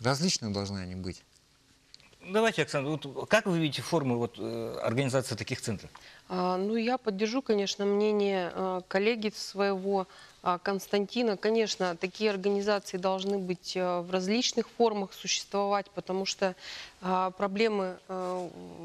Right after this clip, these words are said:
Speaker 3: с которыми люди попадают к нам в восстановительный центр, они разные. У кого-то это краткосрочные, а, можно решить, э, ну, за небольшой промежуток времени, а, допустим, там восстановить документы, если человек с другого региона,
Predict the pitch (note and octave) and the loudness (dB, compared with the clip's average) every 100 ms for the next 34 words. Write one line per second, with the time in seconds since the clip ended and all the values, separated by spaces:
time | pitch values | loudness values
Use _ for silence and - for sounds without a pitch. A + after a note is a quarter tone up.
0 | D#3+ F3+ - F#3+ G3+ G3 G#3 G#3 F#3+ F#3+ | -14 -6 -2 0 4 4 4 2 0 0
1 | F#3+ F#3+ F#3 - G#3 G3 F#3 F3+ F#3+ F#3+ | 2 2 0 0 0 2 0 -4 -2 0
2 | G3+ G3 - F#3 - G3 F#3 F3 F3+ - | 0 -2 0 -2 0 -2 0 -2 -4 -16
3 | - - - G#3+ A#3+ G#3 F#3+ F#3+ G3+ G#3 | -18 -16 -2 2 4 4 2 2 0 2
4 | G3+ - G#3+ A3+ A3+ G#3+ - F3+ E3+ - | 0 -2 0 0 2 0 0 -2 -2 0
5 | G3+ - A3+ - A#3 A3+ - A3 G#3+ G#3 | 0 0 -4 0 0 2 0 0 0 -4
6 | - - - F#3 F#3+ F#3+ F#3+ F#3 G3 G#3+ | -14 -18 -6 -2 0 0 0 2 2 4
7 | G3+ G3 G3+ - G#3+ - - - - C4+ | 2 2 0 0 -2 -4 -6 -4 -4 -4
8 | A#3+ G3 G3+ G3 F#3 - - - F3+ G3 | -2 0 2 2 -2 -6 -20 -20 -8 -2
9 | G3+ G3+ G#3+ A3 G3+ F#3+ F#3+ F#3+ F#3 F#3 | 0 0 2 2 2 -2 -2 -2 -4 -2
10 | F#3+ F#3+ F#3 E3+ E3 - - - E3+ E3+ | 2 2 2 0 -4 -8 -18 -8 -4 -2
11 | F3+ F#3 - F3+ F3+ F#3+ - G3+ G3+ F#3 | -4 -8 -6 -4 -2 -4 0 0 0 0
12 | G3 - C4+ E4 D#4 A3 G3 - F#3 G3 | 0 2 2 2 2 0 0 -2 -4 -2
13 | F#3+ F#3+ G3 G3+ G3 G3 G3 B3+ D#4 C#4 | -2 -2 -2 0 0 -2 -4 -2 0 0